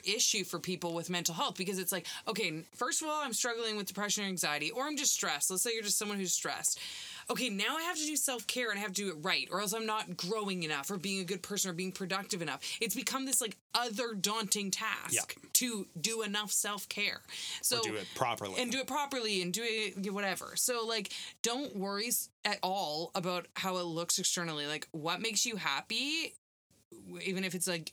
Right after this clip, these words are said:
Speaker 1: getting crushed ice. Like, I will go to a drive-thru just 'cause I know that drive-thru has crushed ice 'cause I really like ice. It can be the littlest thing. It, you don't have to get up at five A M. You don't have to do a gratitude list.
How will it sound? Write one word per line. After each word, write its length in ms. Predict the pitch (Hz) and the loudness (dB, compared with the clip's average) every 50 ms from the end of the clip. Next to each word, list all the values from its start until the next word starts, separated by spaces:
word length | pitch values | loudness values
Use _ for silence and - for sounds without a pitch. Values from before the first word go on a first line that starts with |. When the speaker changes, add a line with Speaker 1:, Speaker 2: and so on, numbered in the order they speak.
| 180 170 | -6 -2
Speaker 1:
getting 440 | - 165 160 170 170 170 175 170 - - _ _ _ _ _ - 180 - | 0 2 2 2 0 -2 -4 -6 -8 -12 _ _ _ _ _ -14 -12 -10
crushed 380 | - - - 156 165 170 - - 139 | -6 -2 0 0 2 2 2 2 2
ice. 400 | 139 139 143 160 302 302 - - | 2 2 2 2 2 2 2 2
Like, 160 | 180 156 135 | 2 0 0
I 80 | 139 151 | 0 0
will 140 | 151 151 151 | 0 -2 -4
go 320 | 151 - - 151 151 156 | -4 -2 -2 0 0 0
to 100 | 165 175 | 0 -2
a 60 | 175 | -2
drive-thru 500 | 165 156 147 139 139 139 - 160 151 156 | 0 0 0 0 -2 -2 -2 -2 -2 -2
just 220 | 165 165 156 - - | -2 0 0 0 0
'cause 100 | - 151 | 0 -2
I 60 | 143 | -2
know 240 | 147 143 135 139 143 | -2 -2 -2 -2 0
that 160 | 139 135 135 | 0 0 -2
drive-thru 340 | - 139 135 135 - 151 147 | -2 -2 -4 -4 -4 -6 -4
has 160 | 135 147 - | -2 -2 -2
crushed 320 | - - 139 143 143 - | -2 -2 -2 0 0 0
ice 320 | - 135 131 160 240 285 - | 0 2 2 2 2 0 0
'cause 160 | - - - | 0 0 0
I 40 | 147 139 139 | 0 -2 -4
really 220 | - 143 139 143 143 | -4 -4 -4 -2 0
like 180 | 143 151 - | 0 0 2
ice. 480 | - 214 233 185 165 185 165 - - - - - - - - - - - - - - | 2 2 2 0 0 2 2 2 2 0 -2 -6 -8 -8 -8 -8 -10 -12 -14 -10 -6
It 80 | 196 202 | -4 -2
can 100 | 196 240 | 0 0
be 60 | 254 | 0
the 140 | 240 254 247 | 0 0 0
littlest 340 | 240 247 254 247 220 - | 0 0 0 0 0 2
thing. 320 | - 254 220 160 143 135 - - | 2 2 2 2 0 -2 -4 -4
It, 140 | 165 165 190 - | -4 -4 -4 -4
you 160 | 170 180 185 | -4 -2 0
don't 100 | 185 190 | 0 0
have 120 | 208 214 | 0 0
to 40 | 220 | 0
get 120 | 226 233 | 0 0
up 40 | 233 | -2
at 100 | 240 226 | -2 -2
five 200 | 202 240 226 226 | 0 0 0 0
A 60 | 226 | 0
M. 200 | 208 190 196 196 190 | 0 0 2 0 0
You 40 | 175 | 0
don't 100 | 156 165 | 0 0
have 100 | 175 175 | -2 -2
to 80 | 185 208 | -2 -2
do 20 | |
a 60 | 196 | -2
gratitude 460 | 190 190 170 170 170 165 - 175 165 | 0 0 0 2 2 0 0 0 0
list. 380 | 165 165 160 160 165 165 - - | 0 0 2 2 2 0 -2 -4